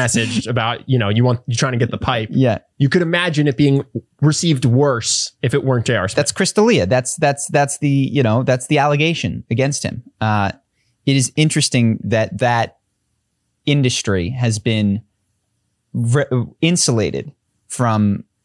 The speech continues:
Speaker 1: from that.
Speaker 2: Yeah,
Speaker 1: And,
Speaker 2: if
Speaker 1: and
Speaker 2: people
Speaker 1: there
Speaker 2: want
Speaker 1: can
Speaker 2: a, if people want an even spicier one, I mean, there's athletes who have beaten, just on camera beaten their significant others, and they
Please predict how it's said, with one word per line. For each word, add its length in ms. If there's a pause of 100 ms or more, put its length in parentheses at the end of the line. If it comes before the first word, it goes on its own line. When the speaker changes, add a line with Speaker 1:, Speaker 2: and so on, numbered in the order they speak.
Speaker 1:
from 360
that. 300
Speaker 2:
Yeah, 120
Speaker 1:
And, 80
Speaker 2:
if 80
Speaker 1:
and 120
Speaker 2:
people 20
Speaker 1:
there 120
Speaker 2:
want 300
Speaker 1:
can 80
Speaker 2:
a, 20
if 60
people 200
want 200
an 80
even 180
spicier 460
one, 180 (140)
I 60
mean, 120
there's 140
athletes 340
who 60
have 120 (440)
beaten, 460
just 240
on 200
camera 320
beaten 400
their 200
significant 520
others, 340
and 240
they 300